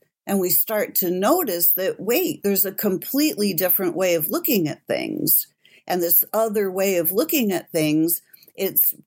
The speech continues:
it's biologically consistent. It, the same blueprint runs, whether you're a human, whether you're a dog, whether you're a deer, whether you're a turtle,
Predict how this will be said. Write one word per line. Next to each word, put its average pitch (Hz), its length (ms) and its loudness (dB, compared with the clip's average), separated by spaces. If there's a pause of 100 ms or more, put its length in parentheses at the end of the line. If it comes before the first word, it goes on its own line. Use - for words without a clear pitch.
(140)
it's 190 240 2
biologically 196 1040 0
consistent. 196 800 0
It, - 260 -2
the 170 220 -2
same 233 880 0
blueprint 202 680 0
runs, 190 360 0
whether 170 280 0
you're 147 260 2
a 123 60 -4
human, 269 560 0
whether 156 240 4
you're 151 180 0
a 139 60 0
dog, 208 520 0
whether 156 200 2
you're 143 160 0
a 135 60 -4
deer, 220 520 -2
whether 156 240 0
you're 139 200 -2
a 117 80 -10
turtle, 226 600 0